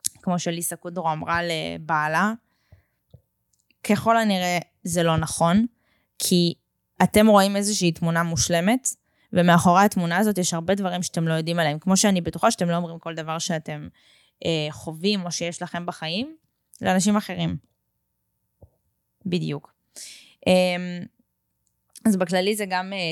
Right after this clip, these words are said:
טיפ שאנחנו חייבים להפסיק להשוות את עצמנו לאנשים אחרים. אמ, זה גם מחזיר אותי לעניין של הדימוי גוף. אמ, אנחנו כולנו נראים מאוד שונה,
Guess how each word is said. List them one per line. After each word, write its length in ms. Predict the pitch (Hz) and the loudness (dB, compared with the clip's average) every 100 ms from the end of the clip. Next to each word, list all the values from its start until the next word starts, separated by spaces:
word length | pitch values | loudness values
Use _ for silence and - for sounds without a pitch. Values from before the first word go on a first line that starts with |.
| 165 | -4
טיפ 160 | 226 | -6
שאנחנו 380 | - 180 180 175 | -4 -6 -6 -8
חייבים 340 | 170 170 185 208 | -4 -2 0 0
להפסיק 480 | 180 - - 202 | -2 -2 -4 -4
להשוות 520 | 214 170 - 180 180 208 | -2 -2 -4 -8 -8 -8
את 120 | 233 | -10
עצמנו 480 | 226 240 240 269 294 - - - | -8 -6 -4 -4 -8 -12 -18 -6
לאנשים 600 | - 175 170 170 - 185 | 0 0 0 -2 0 2
אחרים. 520 | 190 - 156 156 - 170 _ _ _ - - - - - | 2 0 -2 -4 -6 -8 _ _ _ -18 -18 -20 -8 2
אמ, 640 | 175 175 170 165 165 165 - _ _ _ _ _ - | 4 4 2 -2 -4 -6 -10 _ _ _ _ _ 0
זה 220 | 180 185 | 2 4
גם 260 | 185 185 175 | 4 2 -2
מחזיר 500 | 185 185 180 190 196 | -10 -12 -12 -8 -6
אותי 240 | 208 202 180 | -4 -6 -10
לעניין 300 | 170 175 190 | -10 -10 -10
של 180 | 214 180 | -6 -4
הדימוי 800 | 165 165 165 170 170 170 180 175 | -4 -6 -10 -12 -14 -10 -10 -10
גוף. 520 | 170 160 - - - _ - - - _ _ _ - | -12 -12 -14 -20 -20 _ -14 -12 -12 _ _ _ 0
אמ, 440 | 175 170 165 165 - - _ _ - | 2 2 0 -2 -6 -14 _ _ 0
אנחנו 360 | 185 180 196 185 | 2 2 0 0
כולנו 300 | 190 190 214 | 2 4 4
נראים 360 | 202 185 190 | 2 0 -2
מאוד 260 | 180 170 180 | 0 0 0
שונה, 400 | - 175 170 | 0 0 -2